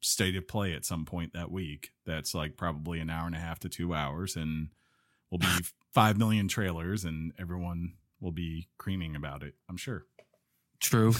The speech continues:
Speaker 1: <laughs>
Speaker 2: Uh, Dra-, Drago, you said you want a shout out. Is that what S O is? 'Cause you booed Microsoft. <laughs> If that the shout out you want, it just happened. Um, yeah,
Speaker 1: <laughs>
Speaker 2: we see you down there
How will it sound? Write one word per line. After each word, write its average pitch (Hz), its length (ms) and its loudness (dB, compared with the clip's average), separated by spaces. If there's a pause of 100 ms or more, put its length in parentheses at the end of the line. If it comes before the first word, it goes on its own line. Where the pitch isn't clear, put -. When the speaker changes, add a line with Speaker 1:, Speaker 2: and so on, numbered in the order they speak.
(120)
Speaker 1:
<laughs> 151 200 4
Speaker 2:
Uh, 131 220 6
Dra-, 160 320 6
Drago, 170 560 6
you 143 80 8
said 156 220 4
you 156 80 8
want 160 160 6
a 131 120 6
shout 143 360 4
out. 165 240 4
Is 113 80 4
that 127 140 4
what 127 100 4
S 131 180 6
O 135 140 8
is? 147 200 6
'Cause 107 180 4
you 117 120 4
booed 131 680 10 (640)
Microsoft. 147 760 4 (640)
<laughs> 330 100 2 (1200)
If 123 140 6
that 139 200 6
the 147 80 8
shout 151 240 6
out 156 200 4
you 160 60 8
want, 156 240 4
it 120 100 2
just 120 240 2
happened. 135 480 4 (720)
Um, 98 500 2 (160)
yeah, 95 260 4 (160)
Speaker 1:
<laughs> - 160 -20
Speaker 2:
we 120 140 8
see 143 180 8
you 123 140 8
down 98 200 4
there 90 260 -4